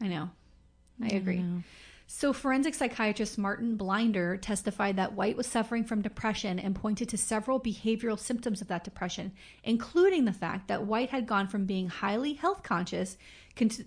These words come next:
Speaker 1: to consuming sugary foods and drinks. Um, and this is what is now known as the Twinkie defense. I don't know if you've ever heard
Speaker 2: I,
Speaker 1: that.
Speaker 2: I, this is the, the I, I,
Speaker 1: Yeah.
Speaker 2: this is stupid.
Speaker 1: It's stupid.
Speaker 2: <laughs>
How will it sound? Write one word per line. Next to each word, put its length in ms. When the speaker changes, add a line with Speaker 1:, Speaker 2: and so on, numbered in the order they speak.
Speaker 1:
to 160
consuming 480
sugary 400
foods 320
and 120
drinks. 440
Um, 340
and 140
this 120
is 120
what 140
is 100
now 180
known 220
as 160
the 80
Twinkie 400
defense. 580
I 60
don't 60
know 40
if 100
you've 100
ever 100
heard 220
Speaker 2:
I, 60
Speaker 1:
that. 360
Speaker 2:
I, 320
this 200
is 140
the, 280
the 140
I, 160
I, 80
Speaker 1:
Yeah. 120
Speaker 2:
this 140
is 60
stupid. 440
Speaker 1:
It's 160
stupid. 480
Speaker 2:
<laughs> 40